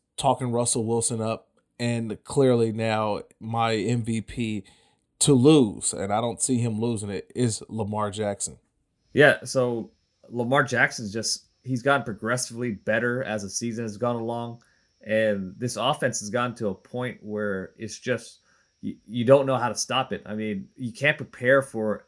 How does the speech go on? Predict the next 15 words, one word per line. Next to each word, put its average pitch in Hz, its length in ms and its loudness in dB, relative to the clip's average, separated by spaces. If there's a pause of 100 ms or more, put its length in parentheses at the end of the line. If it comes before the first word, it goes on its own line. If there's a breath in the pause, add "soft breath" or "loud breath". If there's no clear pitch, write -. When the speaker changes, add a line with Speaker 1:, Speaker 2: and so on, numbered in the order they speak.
Speaker 2:
this 113 180 -8
offense 104 500 -4
in 98 140 -6
one 107 220 -4
week 120 300 -4
because 101 720 -6
there's 113 300 -6
nothing 117 340 -4
like 113 300 -2
it 104 160 -8
in 107 140 -8
the 90 100 -6
N 113 80 -6
F 113 220 -6
L. 107 380 -2